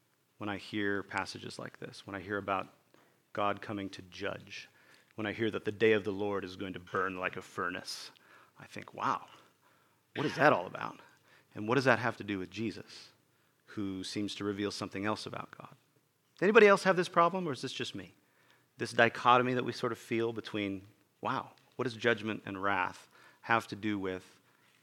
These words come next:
the Jesus who forgives sins and takes the,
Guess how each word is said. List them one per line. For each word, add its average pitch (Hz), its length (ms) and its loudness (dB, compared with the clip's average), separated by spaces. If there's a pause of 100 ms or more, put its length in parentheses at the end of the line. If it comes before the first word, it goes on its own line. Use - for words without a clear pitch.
the 104 120 -6
Jesus 98 420 -4
who 95 320 -8 (400)
forgives 95 380 -8
sins 95 480 -8
and 104 180 -14 (220)
takes - 260 -6
the, 92 220 -8